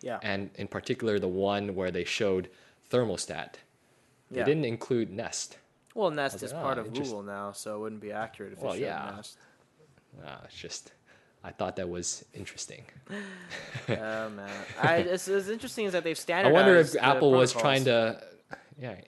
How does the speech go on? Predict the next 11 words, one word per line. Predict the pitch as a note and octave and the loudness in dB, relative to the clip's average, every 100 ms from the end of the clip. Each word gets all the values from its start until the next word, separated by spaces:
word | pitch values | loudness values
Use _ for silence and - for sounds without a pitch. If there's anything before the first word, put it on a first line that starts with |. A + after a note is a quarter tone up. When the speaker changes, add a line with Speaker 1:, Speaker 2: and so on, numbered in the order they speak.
| _ _ _ _ - | _ _ _ _ -4
Speaker 2:
maybe | B2 C3+ C3 | -2 2 2
if | A#2+ - | 2 -2
Apple | A2+ A2 A2+ | -4 0 2
was | G2+ | 2
trying | - A#2+ G#2+ G#2 | 0 -6 -6 -6
to | - F#2+ F#2 | -6 -6 -6
acquire | - - G#2 G2 F2 F2+ | -10 -12 -6 -6 -6 -8
Nest | G2 F2 - - - | -10 -8 -10 -12 -16
earlier | G2 F2+ E2+ E2 D#2 - - | -10 -8 -8 -10 -12 -18 -16
this | F2 E2 - | -12 -12 -10
year. | E2 E2 | -12 -12